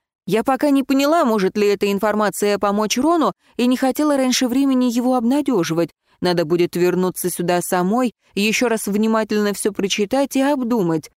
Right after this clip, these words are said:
Одно ясно, у нас есть знакомый вампир,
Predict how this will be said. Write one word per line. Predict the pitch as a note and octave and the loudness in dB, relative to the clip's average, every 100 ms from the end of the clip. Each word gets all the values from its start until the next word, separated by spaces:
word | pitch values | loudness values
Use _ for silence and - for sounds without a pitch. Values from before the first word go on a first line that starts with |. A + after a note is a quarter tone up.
| _ _ | _ _
Одно | - F3 D3+ F3 E3 | 0 0 0 0 0
ясно, | D3 G#3+ B3+ - E3+ - _ - | -2 -2 -2 -2 -2 -4 _ -2
у | F3+ | 0
нас | G3 G3+ G3+ - | 2 0 0 -2
есть | F3+ G#3+ A3+ - | -2 0 -2 -6
знакомый | F3 F#3 G3 A3 G#3+ G3+ F#3+ | -4 -2 0 0 0 0 2
вампир, | F#3 F3+ - A3+ D#4+ | 0 0 -2 -2 -2